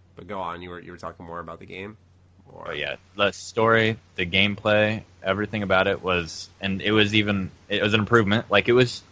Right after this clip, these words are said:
Speaker 2: enough changed that I thought it was, it just swi-, it, like, switched up the series enough to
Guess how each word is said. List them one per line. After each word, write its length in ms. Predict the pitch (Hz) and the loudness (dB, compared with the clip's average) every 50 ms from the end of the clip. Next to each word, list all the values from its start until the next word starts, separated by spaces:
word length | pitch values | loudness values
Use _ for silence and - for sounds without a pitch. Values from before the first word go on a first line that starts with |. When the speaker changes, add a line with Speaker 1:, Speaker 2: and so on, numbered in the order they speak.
| _ _ _ _ - | _ _ _ _ 0
Speaker 2:
enough 360 | 117 120 120 135 151 156 - - | 2 4 6 8 6 6 4 0
changed 600 | - - 113 101 107 120 139 147 143 139 - - | -2 2 4 4 4 4 2 0 -4 -8 -4 0
that 300 | 110 98 92 92 90 - - _ _ _ - | 2 4 4 4 2 0 -4 _ _ _ -6
I 140 | 87 95 101 | -4 -4 -4
thought 480 | - - - 107 98 95 95 95 - - - - _ _ _ _ _ _ _ _ _ _ _ - | -4 -2 2 4 6 6 6 4 2 -2 -10 -20 _ _ _ _ _ _ _ _ _ _ _ -2
it 100 | 101 104 | 0 0
was, 560 | 90 92 90 87 85 82 - - - - - _ _ _ _ - | 0 0 -4 -4 -8 -10 -12 -14 -16 -18 -20 _ _ _ _ -6
it 120 | 101 - | -4 -4
just 320 | - - 110 - - - - | -6 -10 -14 -14 -16 -8 -6
swi-, 180 | 113 101 - | -4 -4 0
it, 60 | 95 95 | 0 2
like, 160 | 92 90 87 | 2 2 0
switched 280 | - - 104 92 - - | 0 -2 -2 -2 0 -4
up 100 | 90 - | -6 -4
the 80 | - 87 | -6 -8
series 460 | - - 85 80 80 80 80 - - | -6 -4 -2 -2 -2 -4 -4 -4 -4
enough 400 | 92 92 90 87 85 - - - | -2 0 2 2 0 0 -4 -10
to 320 | - - 87 85 82 82 | -6 -2 0 0 0 -2